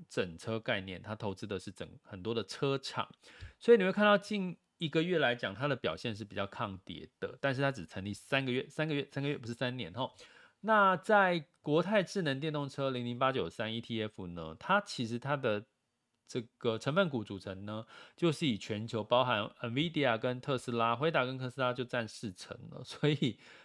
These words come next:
基本上它很容易大涨大跌。所以基本上今年以来呢，呃，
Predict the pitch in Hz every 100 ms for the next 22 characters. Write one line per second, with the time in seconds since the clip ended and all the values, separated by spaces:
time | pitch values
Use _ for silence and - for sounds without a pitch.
0 | - 208 220 123 156 143 151 135 98 98
1 | 123 117 147 123 98 82 80 110 98 95
2 | 87 92 190 190 208 190 120 165 147 202
3 | 208 190 147 110 98 87 95 107 107 113
4 | - - - 110 107